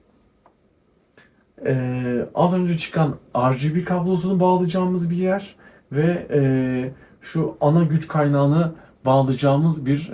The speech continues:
yer var. Kalitesi sert plastikten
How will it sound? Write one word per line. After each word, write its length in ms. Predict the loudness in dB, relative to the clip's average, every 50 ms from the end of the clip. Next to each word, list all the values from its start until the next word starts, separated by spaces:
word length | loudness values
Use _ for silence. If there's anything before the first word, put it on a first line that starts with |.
| -12 -8
yer 240 | -4 -2 0 0 0
var. 300 | 0 0 -2 -2 -2 -4 -8 -10 _ 2
Kalitesi 600 | 2 2 4 4 0 0 2 4 2 2 2 0 -4 _ _ _ _ _ _ _ _ _ _ _ -20 -20 _ _ _ _ _ _ _ _ _ _ _ _ _ _ _ _ _ _ _ _ _ _ _ _ _ _ _ _ _ _ _ _ _ _ _ _ _ _ _ _ _ _ _ _ _ _ _ _ _ _ _ _ -20 -20 _ _ _ _ _ _ _ _ _
sert 360 | -12 -4 -2 -2 -2 -2 -4 -4
plastikten 600 | -2 -2 -2 -2 -6 -10 -6 -2 -2 -2 -2